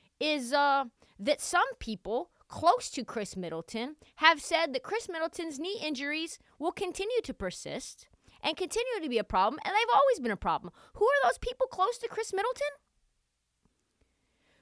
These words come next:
Chris Middleton! This is what he said. "I've always had knee issues since college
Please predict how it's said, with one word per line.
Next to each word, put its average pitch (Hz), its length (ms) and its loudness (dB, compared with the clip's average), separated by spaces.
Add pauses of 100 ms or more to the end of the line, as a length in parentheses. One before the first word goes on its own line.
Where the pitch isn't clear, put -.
(140)
Chris 605 280 8
Middleton! 466 540 4 (320)
This 453 140 -2
is 494 100 -8
what 494 140 10
he 466 80 4
said. 480 360 4 (380)
"I've 508 320 12
always 453 640 12
had 440 420 10
knee 403 300 4
issues 190 400 -4
since 285 300 -2
college 302 580 4